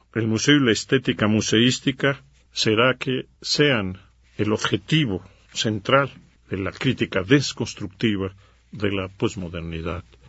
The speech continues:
artística. El museo, viene a decirse, una y otra vez,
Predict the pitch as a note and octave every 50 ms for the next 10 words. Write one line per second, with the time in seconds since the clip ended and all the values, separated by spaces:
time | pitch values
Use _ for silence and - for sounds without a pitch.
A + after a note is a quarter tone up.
0 | - _ - - - - - - - - - - - - - - - _ _ _
1 | _ _ _ _ _ _ - G#2+ G#2+ A2 A2 G#2 - - C#3 D#3 C3+ G#2+ G#2 G#2+
2 | G2+ G2+ A2+ B2 C#3 C3 - E3+ F#3 G3 E3+ - - F3+ F3+ - - _ _ _
3 | _ - A2 A2+ A2 G#2+ A2+ C3 C#3 - B2+ B2 A#2+ C3+ D3 D#3+ D3+ - - -